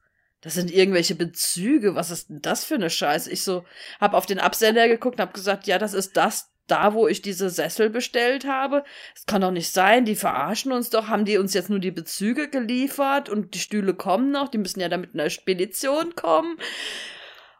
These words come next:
Ja, und dann ha-, hab ich halt so zwei verpisste kleine Bezüge für so einen Clubsessel bekommen. <laughs> Und ich Depp hab halt, äh,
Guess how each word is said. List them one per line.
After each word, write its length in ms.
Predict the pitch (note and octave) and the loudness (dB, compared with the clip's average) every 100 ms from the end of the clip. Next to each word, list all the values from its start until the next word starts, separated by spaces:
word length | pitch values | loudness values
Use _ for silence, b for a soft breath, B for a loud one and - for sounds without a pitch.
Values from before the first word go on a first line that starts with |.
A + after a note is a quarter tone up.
| - | 2
Ja, 480 | A#3 A3 G3 - - | 8 8 8 2 -10
und 260 | - A#3+ G#3+ | -2 4 8
dann 220 | A3 B3 | 8 8
ha-, 240 | C4 C4 B B B B B _ _ | 4 2 B B B B B _ _
hab 220 | - C4 | 2 4
ich 180 | D#4 - | 4 0
halt 220 | C#4+ B3 | 0 0
so 120 | C4 B3+ | -4 -6
zwei 420 | - A#3+ B3 D4+ F#4+ A#4+ _ _ - | -2 2 4 4 0 -4 _ _ -2
verpisste 720 | B3+ B3+ D#4+ F#4 - F#4+ F#4 | -2 0 -2 -2 -2 -4 -4
kleine 460 | D#4 A#3+ B3 D#4 | 0 4 6 4
Bezüge 720 | C4+ B3 - D#4+ F#4 C4 D4+ G4+ _ _ _ _ _ _ - - | -2 -6 2 4 6 6 4 0 _ _ _ _ _ _ -18 -10
für 260 | - C#4+ | -2 0
so 100 | C#4+ | 0
einen 120 | C#4+ | 0
Clubsessel 600 | - E4 E4 A#3 A#3+ A#3+ | 2 2 2 4 4 4
bekommen. 540 | G3+ A3+ C4 G3+ A3+ F#4 | 2 0 4 6 6 0
<laughs> 1500 | - - G#4+ - - _ _ _ _ _ - - - - - | -10 -6 -6 -6 -16 _ _ _ _ _ -6 -4 -6 -8 -2
Und 280 | D4+ E4+ - | 2 2 2
ich 220 | D4+ - | 0 0
Depp 360 | D#4 E4 - - | 2 0 0 -4
hab 200 | D4 D4 | -2 2
halt, 340 | C#4 C#4 C#4 - | 2 2 0 2
äh, 360 | A#3+ C4 C4 | 4 6 6